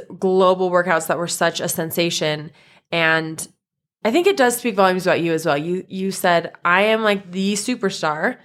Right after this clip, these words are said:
I am killing it. But more than I care about that, I care about helping more women." And you recognize that not all women can or want to train the same way. And to continue to impact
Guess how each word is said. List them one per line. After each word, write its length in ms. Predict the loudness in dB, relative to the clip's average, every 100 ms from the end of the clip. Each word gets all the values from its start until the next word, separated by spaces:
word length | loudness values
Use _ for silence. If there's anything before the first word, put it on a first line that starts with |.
| _ _ -4
I 100 | -2
am 100 | -2
killing 320 | -2 -2 -2
it. 260 | -2 -6 -10 _ _ _
But 300 | 0 2 2
more 300 | 0 2 2 4
than 100 | 2
I 80 |
care 200 | 0 0
about 280 | 2 2 2
that, 440 | 2 4 2 -2 -4
I 100 | -4
care 220 | -2 0
about 260 | 0 0 0
helping 340 | -2 -4 -6
more 200 | -6 -4
women." 460 | -4 -6 -10 -14 -16 _ _
And 120 | -2
you 100 | 0
recognize 500 | 2 0 -2 0 0
that 160 | 0 2
not 180 | 2 4
all 140 | 4
women 240 | 2 -2 -4
can 340 | -2 -2 -2
or 160 | -2 0
want 220 | 0 -2
to 80 | -6
train 220 | -4 -2
the 80 | -2
same 220 | -4 -6
way. 320 | -6 -6 -10 _ _ _ _
And 300 | 0 2 0
to 180 | 0 -2
continue 580 | -2 -4 0 0 2 2
to 360 | 0 0 2 2
impact 720 | 0 -2 -2 0 -2 -4